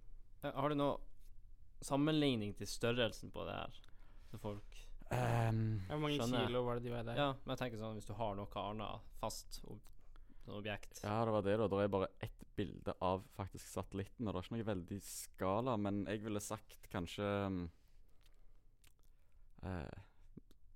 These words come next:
Speaker 2: s-, kanskje størrelsen på en sånn Mister Bean-bil, den lille gule Mini Cooperen.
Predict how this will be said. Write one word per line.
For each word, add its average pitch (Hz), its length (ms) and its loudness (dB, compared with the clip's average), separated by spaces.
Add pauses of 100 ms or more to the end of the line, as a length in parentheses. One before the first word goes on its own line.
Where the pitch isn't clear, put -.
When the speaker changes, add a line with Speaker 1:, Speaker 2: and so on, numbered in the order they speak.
(240)
Speaker 2:
s-, - 140 -6 (100)
kanskje 131 240 2
størrelsen 117 360 6
på 117 100 4
en 101 60 4
sånn 98 180 4
Mister 95 240 2
Bean-bil, 104 480 0
den 95 340 4
lille 95 220 4
gule 92 200 4
Mini 110 200 4
Cooperen. 113 360 -2